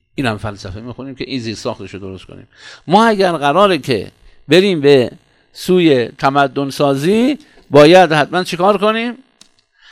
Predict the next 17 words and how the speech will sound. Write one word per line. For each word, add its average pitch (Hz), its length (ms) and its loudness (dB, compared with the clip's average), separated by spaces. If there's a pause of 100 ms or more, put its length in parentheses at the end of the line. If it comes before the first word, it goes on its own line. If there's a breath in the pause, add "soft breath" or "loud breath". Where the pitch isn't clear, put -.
(180 soft breath)
غربیام 175 500 2
تمدنشون 180 720 -4
رو 202 80 -10
چی 214 280 -10 (220)
شکل 175 360 -14
گرفته؟ 185 720 -10 (1040)
فلسفه‌شون 117 640 -16
دیگه، 120 380 -18 (320)
فلسفهٔ 160 760 -14 (140)
غرب. 107 240 -6 (520 soft breath)
فلسفهٔ 131 440 -4
غرب 185 200 -6 (120)
تمدن 120 460 -10
غرب 98 260 -10
رو 92 100 -16
شکل 92 320 -16
داده 92 380 -20